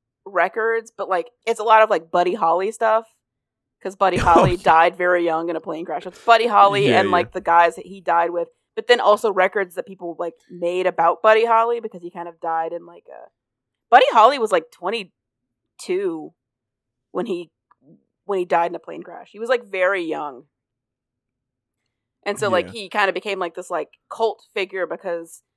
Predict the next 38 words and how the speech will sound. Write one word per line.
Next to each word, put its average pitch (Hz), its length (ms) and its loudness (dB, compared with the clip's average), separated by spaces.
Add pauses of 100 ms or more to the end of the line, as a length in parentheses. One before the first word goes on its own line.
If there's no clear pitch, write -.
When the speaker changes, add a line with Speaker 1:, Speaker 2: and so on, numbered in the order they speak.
(160)
Speaker 1:
it's 220 120 -4
like, 226 140 -2
you 262 80 -6
know, 214 140 4
like, 202 180 2
he 247 140 -10
was 220 160 0
already 196 340 2
so 190 260 -6
good. 185 600 -4 (500)
Like, 190 160 -6
what 185 220 -2
could 190 100 -14
he, - 140 -20
wh-, 208 180 -10
what 233 160 4
could 233 120 -12
he 214 120 -14
have 202 160 -4
become? 151 500 -8 (1080)
Speaker 2:
Yeah. 98 380 -10 (140)
Speaker 1:
Fun 339 160 -4
fact, 175 380 -6 (400)
Buddy 254 220 2
Holly 233 540 -2 (340)
is 202 640 -10 (400)
why 208 760 2
the 202 80 -8
media 214 400 -4
waits 180 480 -8 (100)
until 190 460 -12
the 185 100 -20
police 220 760 -18 (680)
have 180 360 -4
notified 226 560 0
the - 60 -20
family 233 420 -6
before 190 760 -10